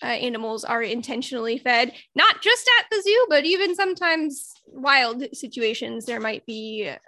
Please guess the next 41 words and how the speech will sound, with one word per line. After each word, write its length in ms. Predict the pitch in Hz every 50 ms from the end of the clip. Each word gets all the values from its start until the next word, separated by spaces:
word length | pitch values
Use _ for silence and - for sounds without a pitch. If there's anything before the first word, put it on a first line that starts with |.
| _ _ -
uh, 40 | -
animal 480 | 220 - - 240 226 226 220 220 220 220
tourism 760 | - - - - - 226 - - 190 185 185 - 240 262 247 _ _ _ _ _ _ - -
organizations 720 | 254 247 233 202 208 226 240 220 233 - 247 226 269 269
that 180 | - - - _
feed 160 | - - -
wildlife. 500 | - - - 143 - - - 220 254 - - - - - - -
Uh, 180 | - 254 233 - -
hunters 560 | - - 285 302 302 349 330 311 302 302 -
will 160 | 302 294 285 294
sometimes 600 | - 285 269 269 - 294 277 269 269 269 262 -
put 160 | - 311 285
out 160 | 277 254 269
food, 120 | 285 294 277
and 220 | 277 277 277 262
this 160 | 247 285 -
is 100 | 254 240
where 160 | 277 277 254 247
we're 140 | 254 247
blurring 380 | 233 240 254 254 247 240 247 240
the 80 | 233 226
lines 340 | 226 226 233 226 226 226 208
a 60 | 233
little 240 | 240 233 226 226 226
bit. 220 | 233 233 202 -
These 200 | 220 220 220 -
might 240 | 254 220 220 - -
not 220 | 226 220 196 - - -
be 340 | 226 226 220 214 208 208 - -
so 200 | - 233 226 233
much 280 | 226 208 - - -
feeding 320 | - 254 226 - 208 208 247
human 400 | - 277 262 254 247 254 254 254
food, 300 | 262 240 233 240 - -
but 160 | 226 - -
specifically 720 | - - 233 226 - - 415 403 311 311 311 302 254 247 -
putting 320 | - 254 233 226 214 220
out 200 | 214 180 - -
food 320 | - 226 226 233 220 240 - - - - _ _
for 140 | - 262 247
wildlife, 920 | 240 233 226 226 220 214 226 214 214 214 - - - 240 226 233 233 233